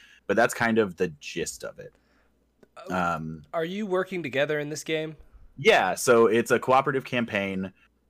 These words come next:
Speaker 1: um, going through and just trying to, uh,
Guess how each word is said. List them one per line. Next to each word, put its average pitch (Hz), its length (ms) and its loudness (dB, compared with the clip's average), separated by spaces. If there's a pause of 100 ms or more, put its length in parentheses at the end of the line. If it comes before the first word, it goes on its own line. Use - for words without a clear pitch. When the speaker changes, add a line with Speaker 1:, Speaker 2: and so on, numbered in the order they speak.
(160)
Speaker 1:
um, 90 380 0
going 107 240 2
through 92 480 -2
and 85 640 -6 (960)
just - 180 -6
trying 95 280 0
to, 87 520 -6
uh, 92 200 0